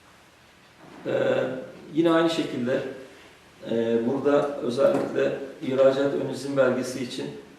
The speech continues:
yine Balıkesir'e gitmeye son dedik ve onu da gerçekleştirdik. Ben burada eski meclis üyemiz, e, Sayın Barış Saraç'a çok teşekkür ediyorum. Çünkü bu proje,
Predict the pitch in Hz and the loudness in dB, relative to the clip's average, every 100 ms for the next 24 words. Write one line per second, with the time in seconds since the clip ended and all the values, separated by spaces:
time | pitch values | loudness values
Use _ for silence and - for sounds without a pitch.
0 | 131 139 120 123 120 120 - 117 117 - | -8 -2 4 4 4 -2 -4 -4 -4 -4
1 | 117 - - 120 107 113 - - - - | -6 -4 -2 -2 -2 -4 -6 -12 -18 -20
2 | - 104 107 110 101 92 - - 101 90 | -8 -2 0 0 2 2 0 -4 0 0
3 | - - - 92 - 95 123 120 - - | 0 -6 -6 -6 -6 -8 -8 -10 -14 -20
4 | - - - - - 127 139 139 143 - | -20 -20 -20 -16 -4 0 0 0 2 2
5 | - 139 131 123 - 123 127 123 - - | -2 -6 -6 -8 -8 -6 -4 -4 -8 -16
6 | - - 110 104 104 107 110 113 113 110 | -20 -14 -8 -6 -6 -4 -2 0 2 0
7 | 110 117 110 113 - 120 117 113 117 - | 0 -2 0 -2 -2 -6 -4 -4 -4 -4
8 | 135 110 185 - - - - - - - | -4 -2 -2 -4 -8 -16 -20 -20 -20 -20
9 | - 131 127 139 139 135 135 123 | -12 -10 -8 -8 -4 -2 0 0